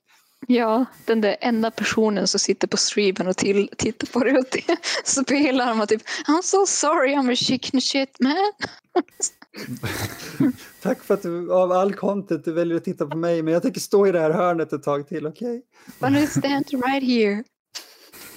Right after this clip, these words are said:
Speaker 2: Det är en jättefin garderob, jag kan sitta här i amnesia i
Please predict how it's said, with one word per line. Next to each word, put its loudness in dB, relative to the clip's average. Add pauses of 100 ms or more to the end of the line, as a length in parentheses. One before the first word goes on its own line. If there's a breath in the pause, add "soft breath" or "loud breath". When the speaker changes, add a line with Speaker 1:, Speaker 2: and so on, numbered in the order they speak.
(100)
Speaker 2:
Det -4
är 4
en 4
jättefin 0
garderob, 4
jag 2
kan 0
sitta -2
här 2
i 0
amnesia 2
i -6